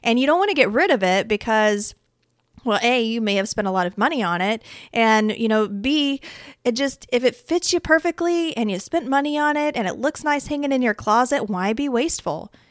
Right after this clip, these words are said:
You know, why go take it and donate it to a shelter or,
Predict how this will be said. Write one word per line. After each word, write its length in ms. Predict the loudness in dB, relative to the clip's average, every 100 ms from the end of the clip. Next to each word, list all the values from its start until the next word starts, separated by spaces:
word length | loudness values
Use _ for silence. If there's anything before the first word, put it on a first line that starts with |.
| _ -10
You 80 |
know, 160 | -4 -2
why 320 | 0 0 0
go 340 | 2 2 2 0
take 280 | -2 -2
it 80 | -2
and 160 | -2 -2
donate 340 | -2 0 0
it 240 | -2 -2 -16 _ -8
to 460 | -2 0 0 -2 -4
a 80 | -6
shelter 580 | -2 -2 -2 -2 -2
or, 320 | -2 -2 -2